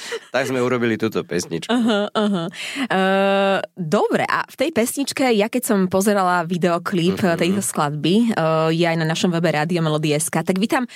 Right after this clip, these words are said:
Speaker 2: okrem toho, že samozrejme spievate, hej, na čo sme zvyknutí, vy tam dávate aj také rôzne nejaké také pózy, eh,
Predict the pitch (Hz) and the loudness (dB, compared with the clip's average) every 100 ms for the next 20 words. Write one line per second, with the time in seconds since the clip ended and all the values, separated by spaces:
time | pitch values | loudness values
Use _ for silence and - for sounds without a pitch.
0 | - - - - 247 269 220 196 214 208 | -14 -18 -4 0 2 2 0 0 0 0
1 | - 147 156 156 151 - 160 160 147 - | -4 -4 -4 -4 -4 -6 -2 0 0 -4
2 | - 147 151 139 180 180 156 170 196 185 | -6 -4 -2 0 0 2 2 0 -2 -2
3 | 151 175 175 202 196 202 226 233 196 220 | 0 0 2 2 2 0 0 0 -2 -2
4 | 247 180 196 254 247 190 160 165 185 185 | 0 2 2 2 2 2 0 -2 -4 -4
5 | 180 180 170 - - - - 208 220 233 | 0 0 0 -8 -18 -10 0 2 4 2
6 | 180 156 139 | 0 -2 0